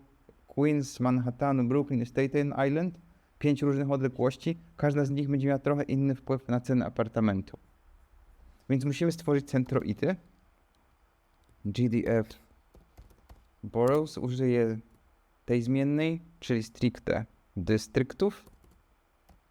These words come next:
Stworzę tam kolumnę centroid albo centroids i G D F Boroughs kropka centroid atrybut.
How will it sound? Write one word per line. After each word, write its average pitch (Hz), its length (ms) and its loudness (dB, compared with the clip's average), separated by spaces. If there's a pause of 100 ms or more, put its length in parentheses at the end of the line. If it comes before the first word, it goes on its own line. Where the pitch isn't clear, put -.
(3250)
Stworzę 127 460 -2
tam 120 180 0
kolumnę 127 340 0
centroid 139 640 0 (1160)
albo 110 220 -2
centroids 131 800 -2 (2000)
i 147 360 0 (180)
G 117 200 2
D 107 160 0
F 120 400 0
Boroughs 113 540 0 (320)
kropka 113 460 0 (120)
centroid 110 520 0
atrybut. - 540 -8